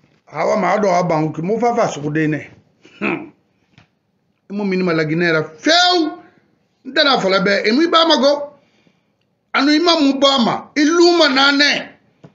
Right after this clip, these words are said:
Vous avez trahi ce pays. Les Guinéens,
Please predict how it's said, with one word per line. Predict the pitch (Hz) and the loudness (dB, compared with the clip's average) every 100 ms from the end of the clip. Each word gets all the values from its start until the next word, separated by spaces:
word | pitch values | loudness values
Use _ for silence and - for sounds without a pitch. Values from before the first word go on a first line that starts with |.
| _ _ _ _ _ _ _ _ _ - _ | _ _ _ _ _ _ _ _ _ -20 _
Vous | 180 | -4
avez | 202 208 - - | -2 -2 -4 -6
trahi | 240 254 262 | 0 0 0
ce | 240 202 | 0 -2
pays. | 180 202 208 208 220 226 - - _ _ _ _ _ _ _ | -2 -2 0 0 -2 -6 -16 -20 _ _ _ _ _ _ _
Les | 170 175 | -8 -8
Guinéens, | 151 214 226 226 226 220 | -4 -2 0 0 -2 -4